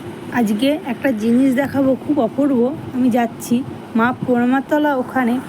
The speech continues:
বাবার গাজন হয়। সবাই শুনেছেন চৈত্র মাসে বাবার গাজন, সবাই সন্ন্যাস নেয়, খুব জাগ্রত। তারপর চড়ক মেলা হয়, হুম, এগুলো করলে চড়কও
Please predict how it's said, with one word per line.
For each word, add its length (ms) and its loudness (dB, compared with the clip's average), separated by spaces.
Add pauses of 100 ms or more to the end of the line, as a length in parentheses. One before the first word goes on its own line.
(680)
বাবার 340 2
গাজন 480 2
হয়। 280 2
সবাই 320 0
শুনেছেন 440 0
চৈত্র 280 0
মাসে 260 2
বাবার 280 2
গাজন, 300 0
সবাই 260 0
সন্ন্যাস 500 0
নেয়, 140 2 (380)
খুব 180 2
জাগ্রত। 680 2 (340)
তারপর 300 0
চড়ক 360 0 (100)
মেলা 300 4
হয়, 320 2 (420)
হুম, 260 2 (400)
এগুলো 300 2
করলে 240 0
চড়কও 600 0